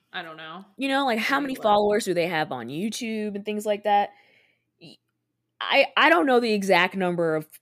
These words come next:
Speaker 2: of, like, armies. <laughs> Right? Like, I don't know how many armies are actually out there, and there's definitely a difference between their following on Twitter or YouTube or anywhere else and their following that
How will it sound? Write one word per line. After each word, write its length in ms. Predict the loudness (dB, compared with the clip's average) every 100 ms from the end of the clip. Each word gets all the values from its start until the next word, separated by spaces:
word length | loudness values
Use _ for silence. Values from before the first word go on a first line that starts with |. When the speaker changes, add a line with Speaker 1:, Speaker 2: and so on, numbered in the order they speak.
| _
Speaker 2:
of, 340 | -4 -2 -8 -20 _ _ _ _ _ _ _ _ _ -8
like, 240 | -8 -8 _ -10
armies. 720 | -8 -8 -10 -10 -10 -12 -16 _ _ _ _ _ -14
<laughs> 60 | -14 -14 -16 0 0 2 -2 0 0 0 -4 4
Right? 180 | 8 10
Like, 160 | 10 8
I 80 |
don't 120 | 6 4
know 140 | 2
how 140 | 2
many 180 | 2 0
armies 320 | 2 2 2
are 100 | 2
actually 380 | 2 0 -2 -2
out 280 | 0 0 0
there, 300 | 2 4 2
and 260 | 0 -6 -14 _ _ _ _
there's 160 | 0 4
definitely 500 | 4 4 2 -2 -2
a 60 | 0
difference 400 | -2 -2 -8 -10
between 320 | -10 -8 -6
their 120 | -6
following 480 | 0 2 2 -2 -4
on 140 | -6
Twitter 480 | -6 -4 -2 0 -2
or 100 | -4
YouTube 340 | -6 -8 -6
or 80 | -6
anywhere 300 | -6 -6 -4
else 420 | 0 0 -2 -8 -20 _ _ _ -2
and 240 | -2 0
their 140 | -4 -2
following 680 | 2 4 4 0 -4 -6 -4
that 320 | -4 -4